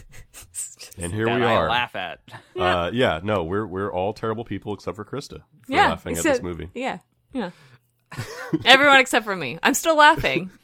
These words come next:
Speaker 3: but I'm not the terrible person. <laughs>
Speaker 2: Fair enough. Uh, one th-, one thing I truly, I'd say my next favorite thing about this movie is the Greek chorus that keeps showing up.
Speaker 1: They're
Speaker 3: Mm-hmm.
Speaker 1: so good.
Speaker 2: It's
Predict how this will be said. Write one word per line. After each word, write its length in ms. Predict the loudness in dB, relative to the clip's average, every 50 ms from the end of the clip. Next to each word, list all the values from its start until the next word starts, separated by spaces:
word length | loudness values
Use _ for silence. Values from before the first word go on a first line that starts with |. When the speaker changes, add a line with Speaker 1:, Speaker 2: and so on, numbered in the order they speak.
| _ -8
Speaker 3:
but 200 | -6 -4 2 6
I'm 300 | 8 10 10 10 8 6
not 180 | 0 -2 -2 -4
the 60 | -10
terrible 360 | -8 -8 -8 -8 -10 -14 -12
person. 560 | -10 -10 -12 -12 -10 -8 -8 -8 -8 -8 -14 _ -18 -20 _ _
<laughs> 240 | _ -20 -20 -18 -14
Speaker 2:
Fair 200 | -12 -10 -10 -10
enough. 300 | -10 -12 -14 -14 -16 _ _ -12 -10 -10 -10 -10 -12 -16 -16 -18 _ _ -20 _ -10
Uh, 220 | -8 -6 -6 -6 -8
one 400 | -10 -12 -8 -6 -6 -4 -4 -6
th-, 80 | -10 _ _
one 300 | -16 -12 -8 -8 -8 -8
thing 200 | -8 -10 -8 -6
I 140 | -4 -6 -6
truly, 600 | -6 -10 -14 -12 -12 -10 -10 -10 -10 -10 -12 -12 -10
I'd 160 | -12 -12 -12
say 340 | -8 -6 -4 -4 -4 -4 -6
my 160 | -8 -10 -8 -8
next 360 | -6 -8 -8 -8 -12 -14 -10
favorite 340 | -10 -8 -8 -10 -12 -14 -12
thing 220 | -12 -10 -10 -10
about 260 | -10 -10 -10 -10 -10
this 220 | -14 -16 -18 -16 -14
movie 400 | -14 -12 -12 -12 -12 -12 -14 -12
is 560 | -12 -12 -12 -12 -12 -14 -16 -18 -20 -20 _ -16
the 120 | -16 -16
Greek 300 | -14 -14 -16 -18 -18 _
chorus 360 | -16 -16 -14 -14 -14 -16 -16 -16
that 180 | -14 -14 -14 -14
keeps 220 | -14 -18 -18 -18
showing 340 | -16 -12 -10 -10 -10 -10 -10
up. 220 | -10 -10 -10 _ -10
Speaker 1:
They're 160 | -8 -6 -6
Speaker 3:
Mm-hmm. 100 | -6 -6
Speaker 1:
so 180 | -6 -6 -8 -8
good. 300 | -10 -12 -14 -14 -14 -18 _ _ _ _ _ -10
Speaker 2:
It's 360 | -10 -10 -8 -10 -16 -16 -20